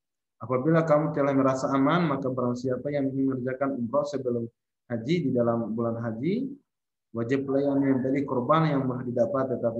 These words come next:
jika ia tidak menemukan binatang korban atau ma-,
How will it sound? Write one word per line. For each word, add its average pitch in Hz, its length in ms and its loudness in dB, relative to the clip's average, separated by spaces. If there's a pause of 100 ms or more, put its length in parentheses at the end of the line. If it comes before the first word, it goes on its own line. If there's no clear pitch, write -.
jika 120 120 -4 (120)
ia - 20 -6
tidak 123 220 -2 (160)
menemukan 135 460 -2 (100)
binatang 135 480 -2
korban 135 400 -2 (500)
atau 113 220 -2
ma-, 117 220 -2